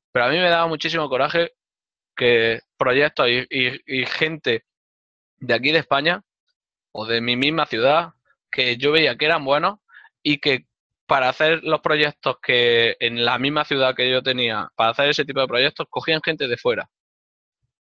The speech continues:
Y eso me daba muchísimo coraje. Porque decía, "Si es que, si aquí hay gente profesionales o gente que yo creo que pueden aprender o pueden hacer lo mismo, ¿por qué no intentamos, por qué no, no, no se enseña, por qué no se potencia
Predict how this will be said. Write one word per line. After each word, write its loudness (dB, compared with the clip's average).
Y -2
eso 0
me 2
daba 4
muchísimo -2
coraje. -2
Porque 0
decía, 4
"Si -2
es -2
que, 0
si -2
aquí -2
hay 0
gente -2
profesionales 0
o 0
gente -2
que 0
yo 0
creo -2
que -4
pueden 0
aprender 0
o 2
pueden 0
hacer -2
lo -4
mismo, -6
¿por 0
qué 0
no 0
intentamos, 0
por -6
qué -2
no, 2
no, -4
no -4
se 0
enseña, -2
por -4
qué -2
no -2
se -2
potencia -2